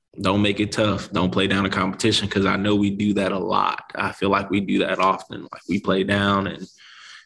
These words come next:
then we, we gotta play catch up. Not the time or place to do it. We need to come out like we have in, in, uh,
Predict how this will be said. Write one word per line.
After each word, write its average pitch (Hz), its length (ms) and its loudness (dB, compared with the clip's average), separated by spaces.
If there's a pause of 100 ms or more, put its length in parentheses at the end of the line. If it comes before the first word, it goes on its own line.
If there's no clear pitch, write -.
then 92 320 0
we, 90 320 0
we 92 120 2
gotta 90 220 0
play 90 200 0
catch 92 340 0
up. 71 220 -4 (500)
Not 92 300 0
the 90 80 -4
time 95 480 0
or 90 80 -2
place 98 360 0
to 101 60 -4
do 95 280 2
it. 95 80 0
We 95 80 0
need 95 240 0
to 95 80 0
come 98 240 0
out 101 200 2
like 98 220 -4
we 104 140 2
have 98 280 0
in, 98 300 -4 (520)
in, 92 200 0
uh, 87 220 -2